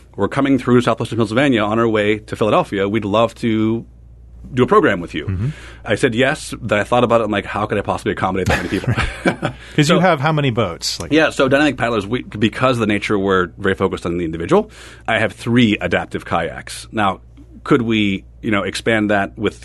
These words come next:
Speaker 1: c-, some collaborations we have here in the region across the Commonwealth? Absolutely. But that's good for us right now.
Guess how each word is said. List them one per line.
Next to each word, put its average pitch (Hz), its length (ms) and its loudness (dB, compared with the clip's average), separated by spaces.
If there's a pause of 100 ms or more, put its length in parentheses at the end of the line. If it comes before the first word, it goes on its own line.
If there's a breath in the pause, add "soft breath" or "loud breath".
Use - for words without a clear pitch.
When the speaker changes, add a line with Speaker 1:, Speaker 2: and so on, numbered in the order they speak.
Speaker 1:
c-, - 80 -10
some 101 140 -2
collaborations 92 520 -2
we 98 80 -8
have 90 200 -2
here 92 280 -2
in 90 80 0
the 82 40 -6
region 90 280 -6
across 85 240 -2
the - 80 -14
Commonwealth? 160 420 0
Absolutely. 90 600 -4 (480 loud breath)
But 117 280 2 (240)
that's 123 200 0
good 113 160 0
for 104 120 -4
us - 180 -8
right 85 160 -4
now. 78 260 -12